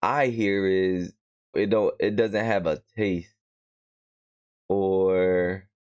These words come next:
it's nasty. I'm like, at that point,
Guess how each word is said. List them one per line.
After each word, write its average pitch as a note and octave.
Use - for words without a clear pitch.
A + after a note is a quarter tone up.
it's -
nasty. G2
I'm F4+
like, F#3
at C#3+
that D#3+
point, F3